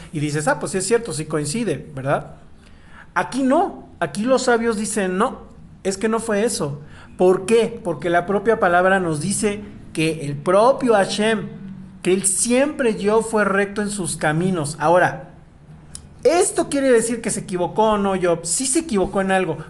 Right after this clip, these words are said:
pero nosotros no podemos, hermanos, saber qué. Simplemente no es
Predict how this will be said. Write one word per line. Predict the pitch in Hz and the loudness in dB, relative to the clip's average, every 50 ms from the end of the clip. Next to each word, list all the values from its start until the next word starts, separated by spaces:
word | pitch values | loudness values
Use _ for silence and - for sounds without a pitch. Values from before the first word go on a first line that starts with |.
| - | -4
pero | - 190 196 196 | 0 0 2 2
nosotros | 202 196 214 220 196 240 220 | 0 0 -2 -4 -4 -4 -2
no | 220 220 214 220 | 0 0 0 0
podemos, | 220 208 196 190 208 226 254 269 294 285 - 240 | 2 2 2 4 2 2 2 2 0 0 0 -2
hermanos, | 208 196 196 208 226 247 269 339 - - - - - | -2 -2 0 -2 -2 -2 -4 -10 -12 -16 -20 -18 -10
saber | - - 190 170 175 175 160 - | -4 0 0 2 2 0 -2 -4
qué. | 156 147 139 - - - - - - - - - - - - - - - - - - - - - - - - - - - - - - - - - - - - - - - - - - | -4 -6 -6 -6 -8 -14 -20 -20 -20 -20 -20 -20 -20 -20 -20 -20 -20 -20 -20 -20 -20 -20 -20 -20 -20 -20 -20 -20 -20 -20 -20 -20 -20 -20 -20 -20 -20 -20 -20 -20 -20 -20 -20 -14 -6
Simplemente | - - 226 233 262 247 233 233 220 202 226 220 | -2 -2 0 2 2 2 2 2 0 0 0 2
no | 214 214 214 220 220 | 2 2 4 4 4
es | 220 220 220 226 220 - - - - | 4 4 4 2 0 -2 -6 -8 -12